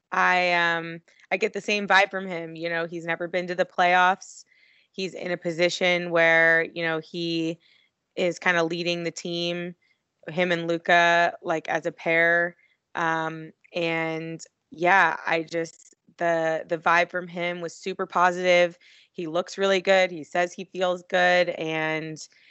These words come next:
you know, it's gonna be really exciting. And I think he even said, you know, "This is the highest level of basketball I'm ever gonna play,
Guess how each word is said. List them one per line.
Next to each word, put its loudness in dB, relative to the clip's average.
you -6
know, 0
it's -2
gonna -2
be 0
really 6
exciting. 2
And -4
I -4
think -6
he -12
even -6
said, 2
you -8
know, -4
"This -6
is -12
the -4
highest 0
level 2
of 2
basketball 2
I'm 0
ever -4
gonna -6
play, 0